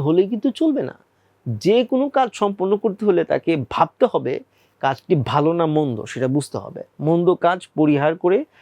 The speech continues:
ভালো কাজটি করতে হবে। তার মানে তাকে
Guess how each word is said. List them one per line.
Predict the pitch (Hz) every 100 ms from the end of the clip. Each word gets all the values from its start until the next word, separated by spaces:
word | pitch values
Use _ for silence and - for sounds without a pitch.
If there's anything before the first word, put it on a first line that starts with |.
| _
ভালো | 127 110 139 180 214
কাজটি | 107 - - 208
করতে | 143 131 - 110
হবে। | 90 - _ _ _ _ _ _ _ _ _ _ _ _ _
তার | 127 131
মানে | 160 170
তাকে | 165